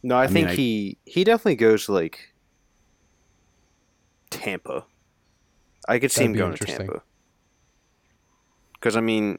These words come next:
Speaker 1: he wants to win a ring, I think, like, another ring. So
Speaker 3: Tampa's got a lot to worry
Speaker 1: definitely
Speaker 3: about
Speaker 1: see him
Speaker 3: now,
Speaker 1: go
Speaker 3: dude. They got a lot to, like, they, I, like, I feel like they just lost so much from all of that buying in on, like, the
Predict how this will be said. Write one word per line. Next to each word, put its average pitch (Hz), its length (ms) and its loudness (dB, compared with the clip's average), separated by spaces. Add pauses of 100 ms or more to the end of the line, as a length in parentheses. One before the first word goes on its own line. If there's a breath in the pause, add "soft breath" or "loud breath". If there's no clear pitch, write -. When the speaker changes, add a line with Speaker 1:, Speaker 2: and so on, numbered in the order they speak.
Speaker 1:
he - 180 -12
wants 117 260 -2
to 120 80 -4
win 107 120 -2
a 90 60 -4
ring, 90 260 -4
I 82 80 -6
think, - 380 -10
like, 95 240 -6
another 92 360 -4
ring. 85 360 -10
So - 240 -10
Speaker 3:
Tampa's 165 320 0
got 175 100 6
a 131 60 4
lot 113 320 4
to 120 80 -4
worry 104 240 2
Speaker 1:
definitely - 0 -
Speaker 3:
about 95 120 -2
Speaker 1:
see 98 60 -2
him 98 80 -4
Speaker 3:
now, 95 80 -6
Speaker 1:
go 92 80 -4
Speaker 3:
dude. 92 260 -8 (180)
They 120 100 2
got 147 120 6
a 147 40 4
lot 127 240 4
to, - 100 -10
like, 104 360 -2 (1500 loud breath)
they, 139 180 2
I, - 240 0
like, 131 240 0
I 123 80 2
feel 156 200 0
like 160 160 0
they 139 100 2
just 120 180 -4
lost 113 340 0
so 113 360 0
much 104 320 -4
from 104 240 -6
all 107 240 0
of 101 80 -6
that 104 300 -2 (500 soft breath)
buying 113 380 2
in 110 180 0
on, 104 160 -2
like, 101 220 -6
the 107 180 0